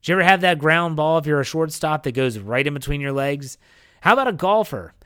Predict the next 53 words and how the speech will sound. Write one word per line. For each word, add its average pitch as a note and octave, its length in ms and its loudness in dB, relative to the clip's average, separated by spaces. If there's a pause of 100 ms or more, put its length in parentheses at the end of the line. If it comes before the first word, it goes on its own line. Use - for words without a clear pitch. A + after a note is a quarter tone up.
(120)
You D#3 80 0
ever G#3+ 140 2
have G3+ 200 0
that G#3 180 2
shot G3+ 360 0
where D3+ 80 0
you're D3 140 0
like, C#3 180 0
"Ah, C#3 160 -2
this C#3 200 -2
is C3+ 100 -8
gonna C#3 200 -4
look B2+ 160 -4
good," C#3 220 0
and B2 80 -4
next C3 200 -4
thing C3+ 60 -6
you C3 80 -4
know, C#3 220 0
you A#2 160 -6
shank C3+ 340 -4
it D3 60 -2
and B2+ 100 -10
it B2 60 -8
goes B2+ 260 -4
fifteen C#3 420 -6
yards C3 320 -2
to C3+ 80 -6
the B2 120 -4
right B2 240 -2
and A#2 80 -10
that's A2 180 -6
it? D3 260 -2 (600)
That's F3 240 2
an B3 80 0
atrocious G3 680 0
play. F#3+ 560 -4 (1200)
Players C4+ 480 2
make B3 300 -2
mistakes. F#3+ 760 2
We F#3 200 -2
are B3+ 100 0
talking G#3+ 420 -6
about C#3 260 -2
one G3+ 380 -2
play. G#3+ 520 -2 (440)
That's F3 380 -2
not, E3+ 360 -4
I, D3 200 -8
I'm C#3+ 160 -4
not E3+ 260 0
doing C3+ 300 -2
that. F#2+ 240 -12